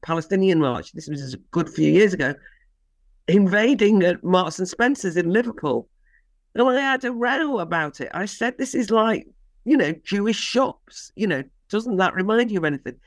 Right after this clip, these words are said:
This has been going on for a long time. And it's going on on these marches, yet somehow the discussion is on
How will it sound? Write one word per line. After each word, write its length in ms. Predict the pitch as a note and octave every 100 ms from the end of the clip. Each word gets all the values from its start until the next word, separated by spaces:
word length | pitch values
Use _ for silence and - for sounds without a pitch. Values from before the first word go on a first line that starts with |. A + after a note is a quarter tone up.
| _
This 160 | - F3+
has 60 | -
been 140 | F3+
going 180 | F3+ D#3+
on 100 | D#3
for 120 | D#3
a 60 | D3+
long 300 | D3+ C#3+ D3
time. 460 | - D3+ C3+ A#2 _ _ - _ -
And 180 | E3 E3
it's 160 | F3
going 400 | - F#3 G3+ G#3
on 140 | F3+ D#3+
on 120 | D#3
these 220 | D3 D3
marches, 720 | D3+ D#3+ E3+ - - A2+ - _ _ _ -
yet 180 | D#3+
somehow 540 | - - A#3+ B3 F#3 D#3
the 100 | D3+
discussion 600 | D3 - - E3+ - D3+
is 160 | C#3+ C#3
on 260 | C3+ C3+